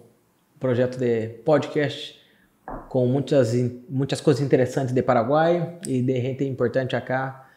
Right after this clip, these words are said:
de nossa região que seguramente tem muito a nos ensinar. Quero agradecer nosso patrocinador, PepsiCo. Siga firme com nós outros,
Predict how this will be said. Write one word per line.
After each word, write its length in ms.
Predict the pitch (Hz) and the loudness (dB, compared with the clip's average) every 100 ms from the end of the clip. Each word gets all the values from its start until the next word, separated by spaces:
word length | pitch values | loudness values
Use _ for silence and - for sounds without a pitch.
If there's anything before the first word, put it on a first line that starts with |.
| _ - | _ -4
de 80 | |
nossa 260 | 127 127 123 | -2 -2 2
região 440 | 120 120 120 135 | 2 2 0 -2
que 500 | 123 135 123 113 117 120 | -2 0 2 0 -4 -8
seguramente 680 | - 127 127 123 123 117 120 | -2 -2 0 0 -2 -2 -4
tem 80 | |
muito 260 | 117 120 131 | -4 -6 -4
a 20 | |
nos 160 | 123 113 | -2 -2
ensinar. 560 | 117 - 113 104 107 _ _ _ _ - - - | -4 -6 -6 -6 -10 _ _ _ _ -20 -20 -4
Quero 160 | 131 | 0
agradecer 520 | 131 135 127 - 147 139 | 2 2 0 -2 -2 -2
nosso 240 | 131 135 | -4 -4
patrocinador, 1000 | 127 127 127 - 123 120 165 170 170 - - | -4 -2 -2 -2 -2 4 6 6 2 -6 -4
PepsiCo. 840 | 127 - 147 160 170 175 - - _ _ _ _ _ | -4 -2 0 0 2 -2 -2 -12 _ _ _ _ _
Siga 500 | - 135 135 127 123 | -4 0 2 2 0
firme 260 | 135 131 | 0 -2
com 80 | 127 | -2
nós 160 | 123 117 | -2 2
outros, 680 | 156 156 170 165 - - | 2 2 0 -2 -4 -16